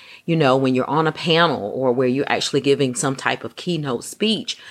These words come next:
But if y-, this is your world, you need to be in the game. So being at one of these defense conferences may be what's right for your company.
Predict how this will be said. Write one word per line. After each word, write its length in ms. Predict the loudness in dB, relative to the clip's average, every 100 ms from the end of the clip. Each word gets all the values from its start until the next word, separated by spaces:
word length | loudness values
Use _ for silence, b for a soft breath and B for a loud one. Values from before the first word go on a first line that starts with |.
| B 0
But 300 | 2 4 2
if 240 | 0 0
y-, 120 | -6 0
this 280 | 2 4 2
is 180 | 0 2
your 240 | 4 4
world, 580 | 4 2 2 2 -2 -4
you 220 | -4 -2
need 260 | 0 -2 0
to 120 | -4
be 300 | 0 0 0
in 220 | 0 2
the 100 | 2
game. 480 | 2 2 0 -4 -8 B B
So 420 | -2 2 2 0
being 360 | 0 2 2 2
at 280 | 0 0 0
one 180 | -2
of 80 | 0
these 180 | -2 -2
defense 480 | -6 -2 -2 0 -4
conferences 680 | 0 0 0 -2 0 0 0
may 320 | 0 2 2
be 360 | 0 -2 -2 -6 B -4
what's 320 | -2 -2 0
right 280 | 2 0 -2
for 140 | -8
your 300 | -6 -6 -6
company. 600 | -6 -6 -6 -12 -14